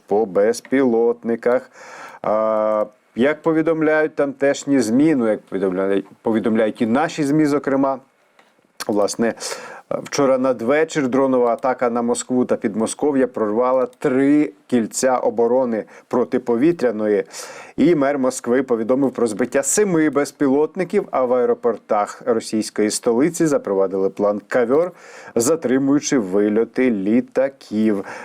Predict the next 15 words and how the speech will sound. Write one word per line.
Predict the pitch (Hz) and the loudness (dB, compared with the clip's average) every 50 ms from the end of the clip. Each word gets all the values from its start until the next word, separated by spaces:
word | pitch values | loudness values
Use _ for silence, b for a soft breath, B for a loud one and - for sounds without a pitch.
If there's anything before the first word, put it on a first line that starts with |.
| B B | B B
Ну | B 127 165 214 | B 2 4 4
і | 208 185 | 4 2
про | - 123 117 | 2 0 0
це, | 113 - - 143 147 | 0 0 0 0 0
власне, | 131 123 127 135 131 - 123 | 2 2 0 0 0 -2 -4
так | 110 113 98 - | -4 -4 -6 -4
само | - - 120 127 127 120 | -2 0 0 0 0 0
згадував | 107 92 95 104 113 113 127 127 127 127 127 120 - - | -2 0 0 -2 0 0 0 2 2 2 0 0 -4 -8
і, | - 117 113 123 127 127 127 - | -4 0 2 2 4 4 2 2
е, | - 104 101 98 95 92 98 - - 104 - - 104 98 - - - | 2 2 2 2 2 0 -2 -2 -6 -10 -14 -14 -14 -16 -14 -6 -2
той | 123 113 107 107 104 - - | 0 0 0 0 -2 -4 -4
автор, | - 127 135 143 - - - 147 139 135 - | -2 -2 -2 -2 -4 -4 -2 -2 0 0 0
а | - 113 | -2 -2
нині | 110 113 113 110 107 107 101 | -2 -4 -2 -2 -2 -2 -2
військовослужбовець, | 98 113 113 - - 107 120 - - 113 98 95 104 139 143 139 139 139 - | -2 -2 -2 -2 -2 -2 -2 -2 -2 -4 -2 0 0 2 2 2 0 -2 -6